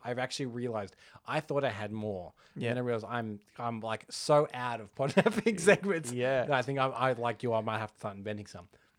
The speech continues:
Speaker 1: But some, this is more of a topic of conversation
Speaker 2: Mm-hmm.
Speaker 1: that's, that's come up. Uh, and it's actually, since we're doing the best of show, I'm bringing back a segment that we did earlier this year.
Speaker 2: Okay.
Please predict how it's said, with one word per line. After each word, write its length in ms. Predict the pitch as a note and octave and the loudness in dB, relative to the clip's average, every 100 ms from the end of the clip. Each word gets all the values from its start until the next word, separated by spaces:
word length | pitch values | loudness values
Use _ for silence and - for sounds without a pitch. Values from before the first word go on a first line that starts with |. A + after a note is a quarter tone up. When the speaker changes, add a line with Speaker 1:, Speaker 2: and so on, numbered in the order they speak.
| A#2+ | -2
Speaker 1:
But 420 | A#2+ D3 A#2 - _ | 4 4 2 -10 _
some, 300 | - - F#3+ F3+ | -2 4 4 2
this 220 | F3 - | -4 -2
is 80 | A#3+ | 0
more 220 | A#3+ A#3+ | 2 4
of 60 | F#3 | 2
a 20 | |
topic 360 | - E3 D3+ C3+ | 2 2 2 -2
of 100 | - | -2
conversation 760 | B2 A2+ - A#2+ A#2 E3 G3+ G#3 - | -6 -6 -6 -6 -6 -6 -8 -10 -8
Speaker 2:
Mm-hmm. 200 | C3+ E3 F#3+ - | -6 -6 -8 -10
Speaker 1:
that's, 220 | A#2 - | -10 -10
that's 220 | B2 - | -12 -8
come 220 | - C3 | -4 -2
up. 200 | D3 F#3 _ _ | -2 -4 _ _
Uh, 260 | A#2+ B2 A#2 C3 | -6 -4 -4 -2
and 400 | B2+ B2 A#2 A2+ - | 0 0 -2 -4 -8
it's 160 | C3 | -2
actually, 240 | F3 E3+ D#3 | -2 -2 -8
since 360 | - E3+ G3 | -4 -2 0
we're 120 | F#3 F3 | 0 0
doing 220 | E3 D3 | 2 0
the 80 | B2 | 0
best 300 | B2+ B2+ C3+ | -2 0 -4
of 120 | - | -4
show, 280 | - F#2+ F2 _ - _ | -4 -6 -8 _ -20 _
I'm 120 | A#2 | -10
bringing 380 | A2+ C#3 C#3+ C3+ | -2 0 0 -4
back 320 | - B2+ A2 | 0 0 0
a 40 | - | -4
segment 400 | - A#2 G#2+ G#2+ | -4 -6 -6 -8
that 60 | G2+ | -8
we 80 | |
did 280 | G2+ G#2 F#2 - | -6 -6 -6 -6
earlier 300 | A#2 G#2+ G2+ | -4 -4 -4
this 240 | G2 - | -8 -12
year. 240 | G#2+ G2 F2+ | -10 -10 -8
Speaker 2:
Okay. 400 | A2+ E3 - A#2 | -2 -2 -2 -4